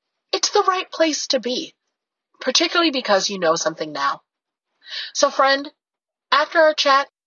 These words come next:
I would love for you to take some time to reflect on your job, on your parenting, on your childhood, and on your relationships. And say to yourself, "Have I been presented with new information?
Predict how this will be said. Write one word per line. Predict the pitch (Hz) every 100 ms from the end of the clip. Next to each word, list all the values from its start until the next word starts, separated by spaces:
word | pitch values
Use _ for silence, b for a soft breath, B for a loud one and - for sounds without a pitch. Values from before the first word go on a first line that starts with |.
| -
I | 339
would | 233
love | 208 208 214
for | - 190
you | 175
to | 170
take | 185 165
some | 180
time | 160 156 147
to | 147
reflect | 147 - - - - _ _ _ _
on | - 170
your | 147 143
job, | - 135 185 311 _ _ _ _
on | 175 165
your | 151
parenting, | - 151 156 175 196 269 311 _ _ _ _ -
on | 196
your | 175
childhood, | 170 - 214 240 247 262 247 262 _ _ _ _ _ _ -
and | 214
on | 208 208
your | 202
relationships. | 196 202 226 254 170 - - - - - _ _ _ _ _ _ -
And | 277 277
say | - 320
to | 330
yourself, | 170 - 131 - - _ _ _ _ _ _ _ _
"Have | - 262 466
I | 523 196
been | 202 220 226
presented | 220 190 156 165 226 202
with | 170 -
new | 165 170
information? | 170 - 143 139 - 185 202